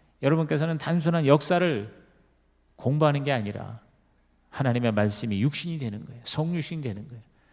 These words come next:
그래서 옛날의 사건이 지금 나의 현재 사건이 되는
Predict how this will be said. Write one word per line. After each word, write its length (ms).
그래서 600
옛날의 520
사건이 640
지금 320
나의 500
현재 380
사건이 440
되는 400